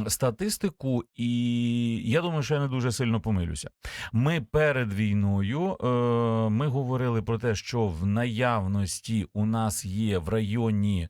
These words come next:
дев'яти-десяти тисяч, я тут зараз не пам'ятаю точно, паркомісць. Це взагалі по Вінницькій територіальній громаді. Хоча їх, напевно, зараз більше, тому що прилеглі території ми тоді ще не в-,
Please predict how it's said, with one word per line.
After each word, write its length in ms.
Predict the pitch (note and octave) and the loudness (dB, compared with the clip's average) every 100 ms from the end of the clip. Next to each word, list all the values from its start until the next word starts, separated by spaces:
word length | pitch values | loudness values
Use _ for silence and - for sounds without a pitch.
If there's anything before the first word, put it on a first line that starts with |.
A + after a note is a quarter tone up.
| - | -6
дев'яти-десяти 1120 | F#2 B2 A2 G2+ B2 F#2 A2+ A2 A#2 G#2+ A2 | -2 0 0 -2 -2 -2 -2 -2 -4 -2 -4
тисяч, 540 | D2+ A2+ G2+ F#2+ D#2 - | -2 -2 -2 -2 -4 -4
я 100 | F2+ | -4
тут 160 | G2+ | -2
зараз 260 | F#2+ F#2 F#2+ | -2 -2 -2
не 80 | G2 | -2
пам'ятаю 500 | G2+ G2 G#2 F#2+ F2 | -2 0 0 0 0
точно, 380 | G#2 F2 F#2 | -2 -2 -4
паркомісць. 720 | D2+ B2 A2 A#2 A2 A2+ - - - - - | 0 -2 0 0 2 0 -2 -8 -16 -12 -4
Це 120 | C3+ | -2
взагалі 360 | A#2 A#2 A#2 | 0 0 0
по 140 | G2+ A2+ | -2 0
Вінницькій 340 | A2+ G#2+ A#2 | 0 0 -2
територіальній 560 | G#2+ A2+ A#2 A2+ A2 A2+ | -2 -2 0 0 0 0
громаді. 420 | A2+ A#2 A#2 A#2+ | 0 -2 -2 -2
Хоча 280 | B2+ D3 B2+ | -2 0 0
їх, 120 | G#2+ | 0
напевно, 320 | A#2+ B2+ B2+ | 0 -2 -2
зараз 240 | B2 B2+ B2+ | 0 0 -2
більше, 280 | F#3 D3 | -4 -4
тому 220 | A2+ A2+ A2+ | -2 -2 -2
що 140 | A#2+ | -2
прилеглі 360 | C3 C3+ A#2 A2 | -2 0 0 -2
території 460 | A#2+ B2 D3+ C3 | -4 -4 -2 0
ми 100 | G#2+ | -2
тоді 220 | G#2+ G#2 G#2 | -2 -6 -4
ще 140 | A2 | -2
не 100 | |
в-, 100 | G#2 | -2